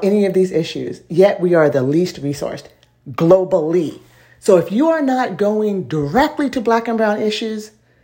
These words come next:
and starting there when your equity and your, your anti-racism efforts,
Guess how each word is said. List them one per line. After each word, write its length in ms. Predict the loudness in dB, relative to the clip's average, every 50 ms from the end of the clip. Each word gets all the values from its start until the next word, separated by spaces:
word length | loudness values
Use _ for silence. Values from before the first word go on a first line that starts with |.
| _ _ _ _ _ _
and 160 | 0 0 0 0
starting 520 | -2 0 2 2 2 2 2 -2 0 2
there 200 | 4 6 6 6 6
when 100 | 4 2
your 180 | 0 -2 -2 0 -4
equity 400 | -4 0 2 2 4 6 6 6
and 140 | 6 4
your, 200 | 4 2 2 0 0
your 200 | 0 0 0 0
anti-racism 800 | 0 -2 -2 -2 -2 0 2 2 2 2 0 -2 -2 -2 0 0
efforts, 460 | 0 -2 0 0 0 0 0 -6 -20